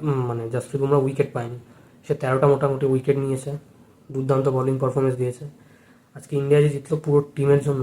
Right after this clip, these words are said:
জিতলো। এই সিলেকশন নিয়ে অনেকের অনেক কথা ছিল, যে এক্সপেকটেশন নেই একদম ইন্ডিয়ার কাছ থেকে। এই সিলেকশন নিয়ে সবাই বলেছিল যে, যে আইপিএলের ফাইনালে একটা ইন্ডিয়ান প্লেয়ার পৌঁছাতে পারেনি, কি টিম নিয়ে যাচ্ছে ইন্ডিয়া বিশ্বকাপ খেলতে, কিন্তু ইন্ডিয়া প্রমাণ করে দিল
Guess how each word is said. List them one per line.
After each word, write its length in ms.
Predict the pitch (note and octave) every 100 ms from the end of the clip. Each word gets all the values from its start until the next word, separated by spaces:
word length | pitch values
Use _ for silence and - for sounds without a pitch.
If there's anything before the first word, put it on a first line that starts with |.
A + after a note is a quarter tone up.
| A#2+
জিতলো। 240 | A#2 C3 - - - D#3+
এই 60 | D#3+
সিলেকশন 360 | D3+ C#3+ - D3+
নিয়ে 100 | D3 C3
অনেকের 220 | C3+ C#3 C#3
অনেক 120 | C3+ - - - - -
কথা 180 | C3 C3
ছিল, 120 | B2+ B2
যে 40 | C3 -
এক্সপেকটেশন 500 | - - C#3+ C#3+ C#3 C3+
নেই 100 | C3+ B2+
একদম 180 | B2+ B2+ B2
ইন্ডিয়ার 220 | B2 B2
কাছ 100 | B2 -
থেকে। 160 | B2 B2 - - - - _ _ -
এই 60 | D3
সিলেকশন 360 | C#3 C3+ - C#3
নিয়ে 100 | C3+ C3 -
সবাই 180 | C3+ C3+
বলেছিল 240 | C3+ C3 C3+ C3
যে, 40 | C3 - - - - C#3+
যে 80 | C3 B2 - - _ _ _ -
আইপিএলের 360 | C3 B2+ D3 D3 -
ফাইনালে 300 | B2+ C3+ C#3
একটা 140 | C3 C3+
ইন্ডিয়ান 200 | C3 C3
প্লেয়ার 160 | B2+ B2+
পৌঁছাতে 280 | B2+ A#2+ B2 A#2+
পারেনি, 260 | A#2+ A#2+ - - - - _ _
কি 100 | - D3
টিম 140 | D3 C3+
নিয়ে 120 | C3 B2+
যাচ্ছে 180 | A#2 C3+
ইন্ডিয়া 160 | B2 B2
বিশ্বকাপ 340 | A#2 B2 A#2+ -
খেলতে, 220 | B2+ A#2+ - - _ -
কিন্তু 160 | C3+ C3 B2
ইন্ডিয়া 180 | C3 C3
প্রমাণ 200 | B2 A#2+ B2
করে 120 | A#2+
দিল 100 | A#2+